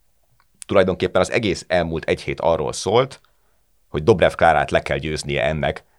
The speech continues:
a két embernek, ennek a két embernek, aki egyébként láthatóan bizonyos dolgokban egyetért, például abban, hogy Dobrev Klárát le kell győzniük, de azért nagyon sok mindenben nem.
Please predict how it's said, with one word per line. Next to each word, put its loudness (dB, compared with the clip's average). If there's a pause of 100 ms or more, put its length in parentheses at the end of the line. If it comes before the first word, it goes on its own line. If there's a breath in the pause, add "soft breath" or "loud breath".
a -8
két -6
embernek, 0
ennek -2
a -8
két -2
embernek, 4
aki -8
egyébként -4
láthatóan 2
bizonyos 2
dolgokban -2
egyetért, 0
például -2
abban, -4
hogy -6
Dobrev -4
Klárát 0
le -6
kell -4
győzniük, -4 (580 loud breath)
de 6
azért 6
nagyon 4
sok -2
mindenben 4
nem. 0